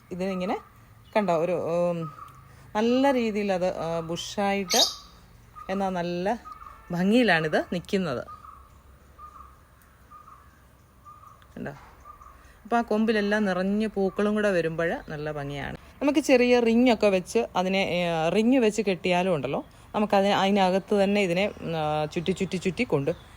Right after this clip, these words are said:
ആ, നിർത്താൻ, വളർത്തിയെടുക്കാൻ പറ്റും. നമ്മുടെ ആ ഭാവനയ്ക്കനുസരിച്ച് ഇതിനെ നമുക്ക് വളർത്തിക്കൊണ്ട് വരാൻ പറ്റുമേ. എന്തായാലും ദേ ഇങ്ങനെ ഇതുപോലെ നല്ലൊരു ഹൈറ്റിൽ കിട്ടുക എന്ന് പറഞ്ഞാൽ നമ്മൾ കുറച്ച് നാളത്തെ ഒരു പ്രയത്നം കൊണ്ടേ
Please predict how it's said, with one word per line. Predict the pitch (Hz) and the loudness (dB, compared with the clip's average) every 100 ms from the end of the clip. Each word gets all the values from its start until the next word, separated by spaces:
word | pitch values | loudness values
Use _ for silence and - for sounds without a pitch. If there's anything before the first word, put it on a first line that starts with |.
| - 202 160 | -20 -8 -4
ആ, | 175 165 | -2 -2
നിർത്താൻ, | 165 160 151 87 170 | -2 0 0 0 -2
വളർത്തിയെടുക്കാൻ | 175 170 170 135 127 117 | -2 0 0 2 0 -4
പറ്റും. | 67 - - - - - - - - - - - - - - | -6 -10 -16 -16 -18 -20 -20 -20 -20 -20 -20 -20 -20 -16 -4
നമ്മുടെ | 220 247 254 | 0 4 4
ആ | 233 226 | 4 6
ഭാവനയ്ക്കനുസരിച്ച് | 202 202 220 214 190 180 190 185 180 | 6 6 2 2 0 -2 -4 -4 -4
ഇതിനെ | 165 262 - - - | -4 -6 -8 -14 -8
നമുക്ക് | 160 156 196 370 - - - - - - - - 180 175 165 | -6 -6 -6 -8 -14 -20 -20 -20 -20 -20 -20 -12 -8 -4 -4
വളർത്തിക്കൊണ്ട് | 170 175 202 202 190 147 | -4 -4 -4 -2 0 -2
വരാൻ | 135 123 | -2 -6
പറ്റുമേ. | - - - 269 - - - - - - - | -10 -10 -8 -10 -12 -20 -20 -20 -20 -14 -2
എന്തായാലും | 247 254 226 226 233 180 | 4 6 6 2 -4 -6
ദേ | 190 | -4
ഇങ്ങനെ | 190 202 208 | -2 -2 -2
ഇതുപോലെ | 190 202 208 220 226 202 | -2 -2 0 0 -2 -2
നല്ലൊരു | 180 202 196 | 0 -2 0
ഹൈറ്റിൽ | 185 180 190 240 226 | 0 0 -2 -4 -2
കിട്ടുക | 185 190 196 | -2 0 0
എന്ന് | 208 | 0
പറഞ്ഞാൽ | 180 170 202 | -2 -4 -4
നമ്മൾ | 175 180 | -4 -4
കുറച്ച് | 180 165 - - 208 | -4 -4 -6 -4 -4
നാളത്തെ | 170 160 170 180 | -2 -4 -2 -2
ഒരു | 165 160 | -2 -2
പ്രയത്നം | 165 160 170 180 | -2 -2 -4 -4
കൊണ്ടേ | 180 185 | -4 -4